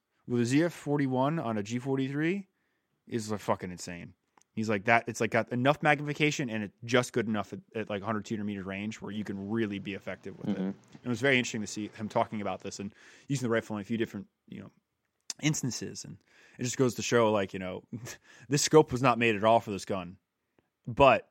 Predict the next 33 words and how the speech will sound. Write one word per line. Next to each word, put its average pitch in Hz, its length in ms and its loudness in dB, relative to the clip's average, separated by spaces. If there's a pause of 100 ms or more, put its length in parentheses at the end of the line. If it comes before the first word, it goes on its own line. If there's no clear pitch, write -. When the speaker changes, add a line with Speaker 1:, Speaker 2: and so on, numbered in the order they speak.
Speaker 1:
in, 104 240 -4
in 113 80 -4
this 117 120 0
application, 113 560 0
like, 90 180 -8
it, 92 180 -14
it 120 80 -2
actually 202 260 2
does 196 160 -2
work, 147 340 0 (220)
Speaker 2:
I - 20 2
mean, 143 120 10
I 139 40 12
Speaker 1:
even 131 160 10
Speaker 2:
could 143 60 6
Speaker 1:
though 131 60 6
it's - 20 10
a 156 60 12
Speaker 2:
see 127 40 12
Speaker 1:
piece 101 80 8
of 107 60 12
Speaker 2:
that. 113 160 12
Speaker 1:
shit. 87 220 0
Speaker 2:
It, - 0 -
it, 92 260 2
that's 92 240 4
more 87 160 6
of, 82 80 0
like, 80 160 2
a 82 40 -2
D 85 260 0
M 78 120 0
R 80 400 2